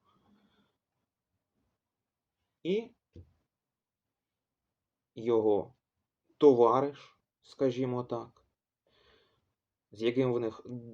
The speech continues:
доволі дивні стосунки, який то пропадає, то з'являється, Леон Робінзон. І от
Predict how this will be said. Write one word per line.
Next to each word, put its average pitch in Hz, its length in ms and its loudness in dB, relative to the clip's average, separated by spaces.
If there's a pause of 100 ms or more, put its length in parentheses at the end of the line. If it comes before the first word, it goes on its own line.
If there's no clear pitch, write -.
(140)
доволі 127 400 8
дивні 117 520 4
стосунки, 113 680 -8
який 101 280 -4
то 113 140 0
пропадає, 107 600 2
то 101 140 -2
з'являється, 101 960 -2
Леон 135 440 6
Робінзон. 117 880 -2 (4000)
І 113 80 -6
от 127 260 -4